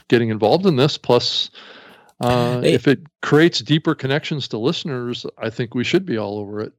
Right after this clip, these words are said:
Speaker 2: This is a creator first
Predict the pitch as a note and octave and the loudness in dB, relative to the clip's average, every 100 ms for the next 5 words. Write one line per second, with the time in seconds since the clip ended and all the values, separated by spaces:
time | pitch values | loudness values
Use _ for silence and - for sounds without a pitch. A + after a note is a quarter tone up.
0 | - B2+ G#2+ C3 G#3 - - - B2 A#2 | 0 0 4 2 2 0 -4 2 4 6
1 | A2+ - - G#2 G2+ F#2+ G2 G2 F#2 F2 | 4 0 -2 0 2 0 -2 -2 -4 -8
2 | _ _ _ _ _ _ _ _ _ _ | _ _ _ _ _ _ _ _ _ _
3 | _ _ _ - A#2+ A#2 A#2+ C3+ C#3+ A2+ | _ _ _ -4 2 4 4 4 2 0
4 | - - G#2+ G2+ - - - | -4 0 2 2 -2 -10 -14